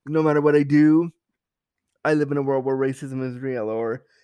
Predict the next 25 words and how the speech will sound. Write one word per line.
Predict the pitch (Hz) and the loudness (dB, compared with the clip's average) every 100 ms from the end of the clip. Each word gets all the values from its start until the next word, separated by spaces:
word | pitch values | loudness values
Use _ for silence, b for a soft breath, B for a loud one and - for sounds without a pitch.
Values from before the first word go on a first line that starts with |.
| _ | _
you | 143 | -10
know, | 135 113 | -6 -2
ableism | 113 139 147 131 135 | -2 -2 -2 -2 -4
is | 127 | -4
real, | 135 135 117 | -4 -2 -2
or | 110 123 | -2 -4
transphobia | 143 135 135 139 135 135 | -6 -8 -6 -6 -4 -4
is | 127 | -4
real, | 135 131 107 | -4 -4 -4
and | 113 | -6
I | 127 | -6
have | 131 127 131 | -6 -6 -8
to | 143 135 139 _ _ _ _ | -10 -10 -10 _ _ _ _
confront | - 156 156 165 165 | -6 -6 -4 -4 -2
that | 135 | -2
within | 131 143 143 | -2 -4 -4
myself | 143 143 143 | -4 -4 -6
every | 139 151 | -4 -4
day, | 151 165 139 | -2 -2 -4
just | 123 131 123 | -4 -8 -6
like | 143 139 143 - _ _ _ _ _ | -6 -6 -6 -12 _ _ _ _ _
the | 151 143 | -2 0
average | 143 139 147 139 | 2 0 -2 -2
non-disabled | 139 135 135 165 175 170 | -2 -2 -4 -6 -4 -6
person | - 120 123 127 151 | -6 -10 -10 -12 -12